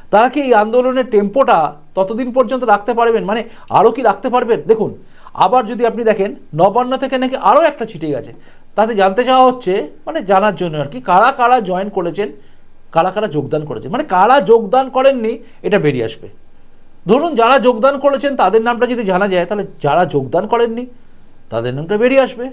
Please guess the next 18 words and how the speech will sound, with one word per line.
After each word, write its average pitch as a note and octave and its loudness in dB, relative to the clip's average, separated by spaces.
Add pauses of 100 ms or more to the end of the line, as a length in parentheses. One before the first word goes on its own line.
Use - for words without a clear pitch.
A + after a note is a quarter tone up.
(120)
অ্যাবসেন্ট E3+ -4
কারা, B3+ 6 (640)
তাদের A3 2
বিরুদ্ধে C#4+ 4
কি D4 0
ব্যবস্থা B3+ 2
নেওয়া D4 2
হবে, A#3 0
এটাও F3 0
কিন্তু C#4 -6
প্রশ্ন D3+ -4 (100)
উঠছে। - -14 (520)
কারণ A3 2 (140)
একদিকে A#3+ 0
ভয় D#3+ 0
দেখানো A3+ 0
হচ্ছে C#4+ -4
কি - -6